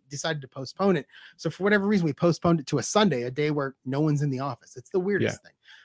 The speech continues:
Speaker 2: that
Speaker 1: Uh,
Speaker 2: is
Speaker 1: but it was
Speaker 2: weird.
Speaker 1: still a good time seeing everybody outside of work and, and meeting some of the significant others of, of the people that I talk to on a daily basis was fun. So,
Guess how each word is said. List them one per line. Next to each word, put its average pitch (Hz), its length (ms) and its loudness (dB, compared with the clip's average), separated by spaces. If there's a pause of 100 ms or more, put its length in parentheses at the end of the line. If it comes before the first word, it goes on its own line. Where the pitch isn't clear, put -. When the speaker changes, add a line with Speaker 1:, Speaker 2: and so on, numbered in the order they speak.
(120)
Speaker 2:
that 113 120 -2
Speaker 1:
Uh, 123 60 0
Speaker 2:
is 120 80 -2
Speaker 1:
but 233 80 6
it 269 40 4
was 277 100 2
Speaker 2:
weird. - 40 0
Speaker 1:
still 311 140 2
a 247 60 4
good 220 180 4
time 139 340 0
seeing 202 300 0
everybody 175 320 0
outside 156 340 -2
of 143 60 -2
work 135 420 -6
and, 127 220 -8 (260)
and 135 160 -6
meeting 151 220 -2
some 147 220 -2
of 143 40 0
the 139 80 -2
significant 139 480 -6
others 127 360 -4
of, 123 180 -8
of 123 160 -10
the 127 40 -12
people 127 220 -8
that 123 100 -8
I 120 100 -6
talk 131 260 -10
to 143 100 -8
on 120 60 -6
a 117 40 -8
daily 117 220 -6
basis 113 400 -10
was 110 140 -14
fun. 107 320 -16
So, 113 240 -14